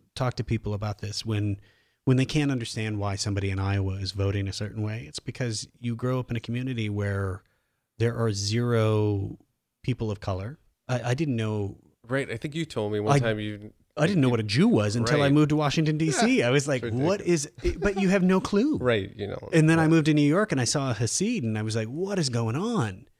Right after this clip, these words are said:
Speaker 2: Right,
Speaker 1: I mean, you
Speaker 2: right.
Speaker 1: feel like a, a hillbilly coming into the city, but
Speaker 2: <laughs>
Speaker 1: if you don't experience and you don't know what, really what those things are,
Speaker 2: Right, and I think
Speaker 1: it's no
Speaker 2: that's
Speaker 1: wonder.
Speaker 2: And I think that's, uh, it's really actually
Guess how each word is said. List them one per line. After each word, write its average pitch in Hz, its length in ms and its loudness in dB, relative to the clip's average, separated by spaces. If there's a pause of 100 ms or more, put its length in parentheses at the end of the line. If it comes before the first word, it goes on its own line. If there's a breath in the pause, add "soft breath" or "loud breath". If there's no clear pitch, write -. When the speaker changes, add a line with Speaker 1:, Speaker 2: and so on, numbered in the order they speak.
(220)
Speaker 2:
Right, - 280 -12
Speaker 1:
I 151 60 0
mean, 143 140 6
you 143 120 6
Speaker 2:
right. 135 40 0
Speaker 1:
feel 160 200 4
like 143 220 4
a, 117 220 2
a 117 40 -4
hillbilly 110 580 2
coming 127 300 0
into 123 240 0
the 107 80 -2
city, 123 460 0
but 143 300 -2 (160 soft breath)
Speaker 2:
<laughs> - 140 -20
Speaker 1:
if 175 220 2
you 190 220 -4
don't 151 320 0
experience 147 600 -2
and 107 140 -2
you 107 60 -2
don't 120 240 -2
know 117 160 0
what, 113 180 -2
really 123 240 -2
what 117 200 -4
those 110 180 -8
things 104 220 -2
are, 104 580 -6
Speaker 2:
Right, 131 280 -4
and 156 140 2
I 156 40 4
think 147 120 -2
Speaker 1:
it's 156 140 2
no 165 140 8
Speaker 2:
that's 135 100 4
Speaker 1:
wonder. 117 400 0 (180)
Speaker 2:
And 135 100 4
I 139 120 4
think 127 240 -4
that's, - 500 -4
uh, 98 680 -4 (200)
it's - 240 -20 (180)
really 120 380 -14 (140)
actually 95 400 -12